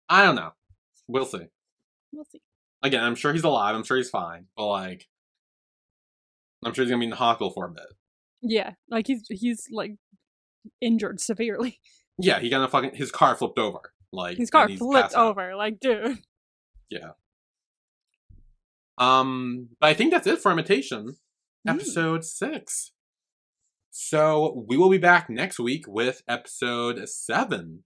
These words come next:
Speaker 2: Yay.
Speaker 1: Imitation. We're halfway through.
Speaker 2: Woo,
Speaker 1: There's a couple
Speaker 2: halfway
Speaker 1: episodes, right?
Speaker 2: through. Are there? I, I think so.
Speaker 1: I think
Speaker 2: I
Speaker 1: so.
Speaker 2: don't remember. I'm really bad at this.
Speaker 1: I'm
Speaker 2: <laughs>
Speaker 1: pretty sure it's around twelve episodes. So we're, like, halfway
Speaker 2: Something like
Speaker 1: through.
Speaker 2: that.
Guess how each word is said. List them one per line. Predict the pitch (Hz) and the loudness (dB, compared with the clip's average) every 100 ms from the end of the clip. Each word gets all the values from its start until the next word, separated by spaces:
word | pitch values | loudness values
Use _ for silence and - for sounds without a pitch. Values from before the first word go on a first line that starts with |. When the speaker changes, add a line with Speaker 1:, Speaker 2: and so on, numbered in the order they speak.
| _ | _
Speaker 2:
Yay. | 240 247 294 302 320 330 320 302 294 | -6 -2 -2 -2 -2 0 0 -2 -4
Speaker 1:
Imitation. | - 254 269 - 180 180 | -8 -12 -12 -14 -18 -6
We're | - | 2
halfway | 277 392 392 | 6 8 8
through. | - 403 403 202 _ _ - | 6 4 0 -4 _ _ 8
Speaker 2:
Woo, | 427 | 12
Speaker 1:
There's | |
a | |
couple | 659 571 | 12 12
Speaker 2:
halfway | 466 - 480 | 12 4 0
Speaker 1:
episodes, | 523 | 0
right? | - 494 | 2 2
Speaker 2:
through. | 494 381 _ _ _ _ _ _ _ | 0 -6 _ _ _ _ _ _ _
Are | 240 262 | -6 -4
there? | 440 480 | -4 -6
I, | 247 | -12
I | 247 240 | -12 -14
think | 285 392 | -12 -10
so. | 214 226 - _ _ _ _ _ _ | -10 -10 -14 _ _ _ _ _ _
Speaker 1:
I | - | -2
think | 233 | 4
Speaker 2:
I | |
Speaker 1:
so. | |
Speaker 2:
don't | 269 294 | 6 6
remember. | 247 208 185 | 4 0 -4
I'm | 180 208 | -6 -8
really | 226 | -8
bad | 202 - | -10 -12
at | 196 - | -12 -18
this. | 226 _ _ _ - | -20 _ _ _ 2
Speaker 1:
I'm | 320 392 403 381 370 339 | 10 12 12 12 12 10
Speaker 2:
<laughs> | |
Speaker 1:
pretty | 330 277 | 8 6
sure | 202 | 2
it's | 185 | 0
around | 120 120 | 2 2
twelve | 113 104 | 0 -2
episodes. | 101 - 98 | -2 -2 0
So | 156 | 2
we're, | |
like, | 208 262 | 4 8
halfway | 233 226 208 | 8 8 4
Speaker 2:
Something | 202 | 0
like | |
Speaker 1:
through. | 254 | 0
Speaker 2:
that. | - | -4